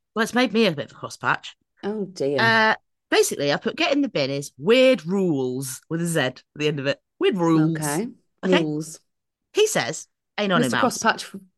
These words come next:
Speaker 2: is Mister A Nonny Mouse from the nineties.
Speaker 1: He lives a Nonny Mouse, one cross patch house,
Speaker 2: <laughs>
Speaker 1: the cross patch.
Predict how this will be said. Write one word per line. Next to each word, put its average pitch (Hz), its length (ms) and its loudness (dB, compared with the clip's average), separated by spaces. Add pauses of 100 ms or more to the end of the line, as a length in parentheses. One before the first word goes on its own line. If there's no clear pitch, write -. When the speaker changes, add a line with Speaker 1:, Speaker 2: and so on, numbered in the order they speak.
Speaker 2:
is 208 160 0
Mister 233 460 0
A 214 240 0
Nonny 214 220 -2
Mouse 208 260 -4
from 208 160 -6
the 202 60 0
nineties. 190 880 -4
Speaker 1:
He 175 100 -8
lives 190 320 -2 (120)
a 277 160 0
Nonny 190 220 2
Mouse, 156 260 0
one 247 220 2
cross 233 280 -4
patch - 400 -10 (520)
house, - 480 -4 (140)
Speaker 2:
<laughs> - 160 -18
Speaker 1:
the 170 80 -4
cross - 240 -8
patch. - 480 -8